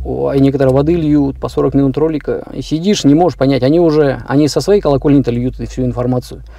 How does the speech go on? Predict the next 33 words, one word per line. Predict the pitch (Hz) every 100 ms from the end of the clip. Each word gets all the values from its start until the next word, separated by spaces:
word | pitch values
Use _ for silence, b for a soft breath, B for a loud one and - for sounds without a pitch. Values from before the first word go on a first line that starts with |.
| b b b b b b b b b - _
А | -
мне, | 156 208
я | 196 156
за-, | 151
когда | 160
зашел, | 165 220 190
я | 151
даже | 147
не | 147
понимал, | 151 165 180 151
что | -
такое | 151 131 131
слово | - 135 131 117 - -
ск-, | - - -
спромпт, | - - - 156 175 151 - B B B -
негатив | 147 170 - 175 147
промпт, | - 165 160 151 -
я | 139 143
не | 143
знал, | 143 147
что | 131 143
такое, | 135 135 131 123
да. | 123 143 143 143 143 _ _ _ _ _ _ _ _ _ _ - B B -
Экстеншены | 139 - 165 151 151 147
не | 139
знал, | 135 147 139
что | - 135
такое, | 135 143 139
не | 139 139
знал, | 147
что | 135 135
такое | 139
"лора", | 143 151 147 139 135